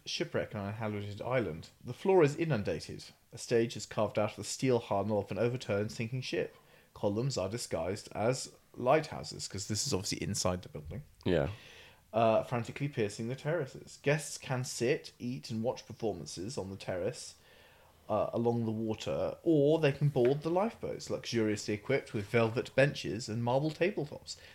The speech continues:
Speaker 1: that emerge from a hole in the sinking ship to move slowly through the interior of, on submerged tracks. Opposite the sinking, sinking ship is a sandy island, symbolising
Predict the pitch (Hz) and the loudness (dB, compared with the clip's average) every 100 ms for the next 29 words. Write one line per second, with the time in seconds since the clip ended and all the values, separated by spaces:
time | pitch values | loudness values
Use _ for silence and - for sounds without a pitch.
0 | - 113 117 120 127 127 - 120 - 170 | -12 -4 0 4 4 2 -4 0 6 8
1 | 165 110 95 - 90 95 - 117 - - | 8 6 -2 -6 -8 -8 -4 -4 -4 -14
2 | - - 147 151 151 - 160 196 135 71 | -20 -2 4 6 4 4 6 8 6 0
3 | - 131 131 127 127 - 113 107 117 123 | -2 -4 -2 -2 -2 0 0 2 0 -2
4 | - - 120 - 127 131 139 143 - 127 | -6 -6 -2 0 0 2 2 2 -2 -6
5 | - - - - - - - - - - | -6 -10 -16 -18 -20 -20 -20 -20 -20 0
6 | 175 - 247 120 - 120 101 104 92 - | 0 0 -2 -4 -4 -4 -4 -4 -6 -8
7 | - 120 110 101 - 123 - - - - | -6 -4 -4 -6 -2 -2 -2 -10 -20 -12
8 | 147 160 - 175 180 180 208 127 104 - | -6 -4 2 2 4 4 4 2 -2 -10
9 | - 127 113 113 117 113 117 113 | -8 -4 0 4 4 2 0 -2